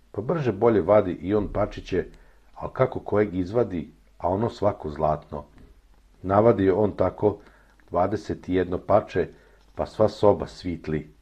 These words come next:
„Šta je to postalo od moje službe?” začudi se momčuljak. Sad se on čudi, al se otac umirio kad je to vidio, pa kaže: „Sinko moj, mora da si pošteno zaradio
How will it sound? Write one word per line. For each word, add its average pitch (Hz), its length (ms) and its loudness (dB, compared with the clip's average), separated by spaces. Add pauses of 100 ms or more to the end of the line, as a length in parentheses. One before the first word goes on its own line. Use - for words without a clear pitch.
(1120)
„Šta - 260 2
je 90 140 0
to 98 220 4
postalo 92 560 2
od 90 180 -2
moje 87 240 2
službe?” 90 600 -4 (680)
začudi 78 460 -6
se - 160 -10
momčuljak. 71 720 -6 (540)
Sad 123 300 -2
se 131 120 2
on 101 180 2
čudi, 113 520 -2 (200)
al 85 140 -2
se - 160 -4
otac 101 340 -2
umirio 92 480 0
kad 69 200 -6
je 71 140 -8
to 95 120 0
vidio, 85 540 0
pa 82 120 -2
kaže: 76 480 0 (800)
„Sinko 127 440 0
moj, 101 360 2 (760)
mora 156 200 4
da 95 100 2
si - 220 -6
pošteno 95 420 -2
zaradio 90 600 0